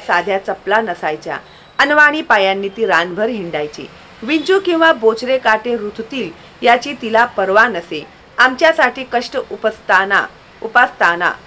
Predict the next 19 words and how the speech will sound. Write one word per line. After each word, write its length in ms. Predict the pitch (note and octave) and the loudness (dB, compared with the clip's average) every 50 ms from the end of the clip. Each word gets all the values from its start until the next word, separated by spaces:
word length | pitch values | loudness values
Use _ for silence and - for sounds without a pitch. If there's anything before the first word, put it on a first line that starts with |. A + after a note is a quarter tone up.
| - - - - - - - - - - - | -20 -20 -20 -20 -20 -20 -20 -20 -20 -10 -4
तिला 240 | B3 B3 B3+ B3+ B3+ | 0 4 4 4 4
काट्याकुट्यांची 960 | B3+ A#3 A3 A3 A3+ A#3 A#3 A#3 B3 A#3 A3+ A3 G#3 G#3 G#3 G3+ - A#3+ A#3+ | 4 2 2 2 2 0 0 0 -4 -4 0 0 0 0 -2 -4 -8 -8 -6
मोजदाद 640 | A3+ G3+ F#3+ F#3+ F#3+ F#3+ F#3 - F#3+ G3 A3 A3 | -6 -4 -2 -2 -2 -2 0 2 2 4 2 2
नव्हती. 400 | A3 G3 F3 D#3+ D3+ - D3 C#3 - - - - - - - - | -2 -8 -10 -10 -10 -12 -16 -18 -18 -20 -20 -20 -20 -20 -14 -8
मी 240 | A#3 B3+ D#4+ F#4+ F#4+ | -4 0 2 2 2
शाळेत 300 | F4 F4+ D#4 B3 B3 B3+ - | 2 4 4 4 4 2 0
शिकायला 500 | - C4 B3 A3+ G#3+ G#3 G#3 A3 A3+ A#3 | -6 -4 0 2 2 4 4 4 2 2
दूर 280 | G3 F3+ G#3 A#3+ C4+ | 0 -4 -6 -6 -4
होतो. 400 | A#3+ G3+ E3+ D3+ - E3 D#3 D3+ - - - - - - | -4 -6 -6 -6 -6 -6 -6 -8 -8 -12 -20 -20 -12 -6
मी 180 | A#3 C4+ F#4+ G4 | 0 2 2 4
जेव्हा 300 | E4 F4 E4 E4 E4+ F#4 | 4 4 4 6 4 4
सुट्टीमध्ये 520 | F#4 - C4 - - C#4+ C4 C4+ B3+ C#4+ | 2 -2 -10 -12 -10 -8 -8 -6 -6 -6
घरी 280 | B3+ F#3 F#3+ G#3+ A#3 E4 | -8 -8 -6 -4 -2 0
यायचो, 460 | F4 A#3+ D#3+ D#3 D#3 - F3+ D#3+ D#3 D3+ - - - - - - | 0 0 0 -2 -2 -6 -8 -10 -10 -10 -12 -18 -20 -20 -10 -2
तेव्हा 280 | C#4 C#4 C#4 C#4 C4+ C#4 | 2 4 6 6 6 4
ती 220 | C#4 - C4 C4 | 2 -2 -10 -12
उसने 300 | B3+ A#3+ A3+ - C4+ D#4+ | -10 -12 -12 -8 -6 -6
पासने 440 | E4 E4 - A#3 G#3+ G#3+ - A3 G3+ | -2 0 2 2 0 0 -4 -8 -4
आणून 380 | G3+ G#3 A#3 B3+ A3+ F#3+ F3+ | 0 0 0 0 0 -4 -8